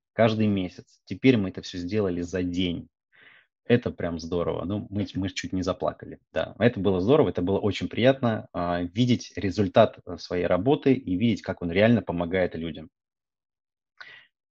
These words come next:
И пока, слава богу, никто не уволен из команды клиента, из бухгалтеров. Всё нормально. А, да, мы смогли,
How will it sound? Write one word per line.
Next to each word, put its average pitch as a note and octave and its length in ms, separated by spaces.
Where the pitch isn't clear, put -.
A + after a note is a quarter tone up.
И A#2+ 80
пока, D#3 260
слава B2+ 220
богу, A#2+ 200
никто G#2 240
не G#2+ 100
уволен F2 360
из F2 100
команды E2+ 380
клиента, A2+ 400
из F#2 80
бухгалтеров. F#2 560
Всё - 160
нормально. E2+ 480
А, G#2+ 420
да, D#3 300
мы C#3 520
смогли, B2 760